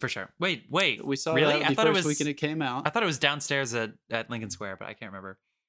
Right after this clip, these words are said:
Speaker 2: I think, no, I think we saw it at, uh, Sunshine. And then I saw it again a few years later, and I remember you and I talked about it 'cause I think you had seen it recently, and I was saying the same thing. I was like, "If he cut out that second act, this movie would be brilliant."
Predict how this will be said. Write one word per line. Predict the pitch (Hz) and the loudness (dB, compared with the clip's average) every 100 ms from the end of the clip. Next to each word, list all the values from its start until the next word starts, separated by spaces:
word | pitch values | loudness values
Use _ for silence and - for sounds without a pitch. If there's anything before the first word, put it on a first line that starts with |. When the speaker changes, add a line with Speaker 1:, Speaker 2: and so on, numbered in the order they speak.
| _ _ _ _ _ _ _ _ - 151 | _ _ _ _ _ _ _ _ -10 -10
Speaker 2:
I | |
think, | - 196 | -4 0
no, | 180 165 | 2 2
I | |
think | 202 202 | 0 -2
we | |
saw | - 180 | 0 2
it | 147 | 2
at, | 135 | 0
uh, | 127 123 | 0 0
Sunshine. | 139 135 - 123 120 | 0 0 0 0 2
And | 135 | 4
then | 139 139 | 4 2
I | |
saw | 139 190 190 | 0 0 0
it | |
again | 151 147 165 | 0 2 0
a | |
few | 156 165 | 0 2
years | 170 160 - | 2 0 2
later, | 139 139 139 | 2 4 2
and | 139 | 2
I | |
remember | 147 156 151 | 0 2 2
you | 147 | 4
and | 139 | 2
I | |
talked | 127 - 151 - | -2 -2 -2 0
about | 131 120 | -2 -2
it | 117 | -4
'cause | 123 | -4
I | 135 | -2
think | 143 | 0
you | 143 | 0
had | 135 | 0
seen | - 131 | -2 -2
it | 117 | -2
recently, | 127 - 127 120 | -4 -4 -4 -4
and | 127 | -4
I | |
was | 131 | -4
saying | - 135 | -2 -2
the | 123 | -2
same | - 151 139 | 0 0 0
thing. | 120 | -2
I | 117 | -4
was | 117 | -2
like, | 127 123 | -2 -2
"If | - | -4
he | 160 | -4
cut | - 165 | -2 -2
out | 151 | 0
that | 143 131 | 0 0
second | 147 131 131 | 0 0 -2
act, | 120 - | -4 -6
this | 120 | 2
movie | 143 131 | 2 2
would | 120 117 | -2 -4
be | 117 | -4
brilliant." | 131 123 117 | -2 -4 -6